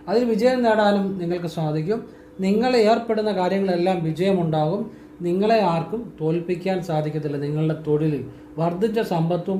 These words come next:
ഐശ്വര്യവും എല്ലാം നിങ്ങൾക്ക് കൈവരും. ഇത് രാവിലെ മാത്രം ക്ഷേത്രദർശനം ചെയ്യുമ്പോൾ ഗായത്രി ജപിച്ചാൽ മതി, വൈകിട്ട് വേണ്ട. അപ്പോൾ ഇത് വ്യക്തമായല്ലോ. അപ്പോൾ ഇത് നിങ്ങൾ ചെയ്തോളുക.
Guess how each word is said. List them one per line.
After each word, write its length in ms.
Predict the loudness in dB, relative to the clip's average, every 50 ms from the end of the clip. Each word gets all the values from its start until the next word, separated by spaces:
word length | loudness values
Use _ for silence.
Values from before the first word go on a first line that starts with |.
| -4 -2
ഐശ്വര്യവും 680 | -2 -2 -2 -2 -2 -2 0 2 2 2 2 0 -2 -4 -8 -14 -20 -20 -20 -20 -14 -10
എല്ലാം 480 | -8 -6 -4 -2 0 2 2 2 2 0 -4 -12 -18 -14 -10
നിങ്ങൾക്ക് 380 | -8 -4 -2 -2 -2 -2 -2 -4 -2 -2
കൈവരും. 480 | -2 -2 -2 -2 -2 -2 -2 -2 -4 -4 -8 -8
ഇത് 240 | -2 0 2 2 2
രാവിലെ 580 | 2 2 2 2 2 2 2 2 2 0 -2 -6 -14 -12 -8
മാത്രം 420 | -4 -4 -2 -4 -2 -4 -4 -4 -4 -6 -10 -16 -20 -10
ക്ഷേത്രദർശനം 600 | -6 -4 -2 0 0 0 0 0 0 -2 -2 -2
ചെയ്യുമ്പോൾ 460 | 0 0 0 2 0 0 2 2 0 0 -2 -6 -10 -4
ഗായത്രി 380 | -2 0 2 2 2 0 0 -2
ജപിച്ചാൽ 480 | 0 0 0 0 0 -2 0 0 0 0
മതി, 340 | 0 0 0 0 0 -2 -4 -6
വൈകിട്ട് 340 | -6 -4 -4 -4 -2 -2
വേണ്ട. 300 | -2 -2 -2 -2 -2 0
അപ്പോൾ 880 | 0 0 0 -2 -6 -16 -20 -20 -20 -20 -20 -20 -20 -20 -20 -12 -6 -4
ഇത് 120 | -2 0
വ്യക്തമായല്ലോ. 600 | 0 0 0 0 0 2 2 4 4 4 2 2 0
അപ്പോൾ 460 | -2 -6 -12 -20 -20 -20 -10 -4 -2
ഇത് 160 | -2 0 0
നിങ്ങൾ 220 | 0 0 0 0 0
ചെയ്തോളുക. 580 | -2 0 0 0 0 0 0 2 2 2 2